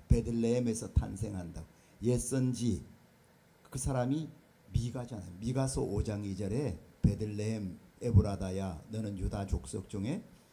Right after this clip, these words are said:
지극히 작을지라도 이스라엘 다-, 다스릴 자가 내게서 베들레헴에서 탄생할." 옛선지 예언 뭐하여? 그러니까 여기서 옛선지는 누구라고요?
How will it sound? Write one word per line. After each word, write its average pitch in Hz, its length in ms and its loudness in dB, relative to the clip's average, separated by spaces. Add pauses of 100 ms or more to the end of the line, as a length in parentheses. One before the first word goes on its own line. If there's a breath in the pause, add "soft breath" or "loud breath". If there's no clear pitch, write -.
(180 loud breath)
지극히 98 460 -4
작을지라도 87 1000 -4 (380)
이스라엘 98 640 -6
다-, 98 200 -2 (180)
다스릴 95 500 -6
자가 92 260 -8
내게서 101 600 -2 (300)
베들레헴에서 113 920 2
탄생할." 101 540 -6 (440 loud breath)
옛선지 127 960 4
예언 113 440 4 (160)
뭐하여? 120 420 4 (800)
그러니까 123 260 0
여기서 131 260 4
옛선지는 113 680 4
누구라고요? 117 520 4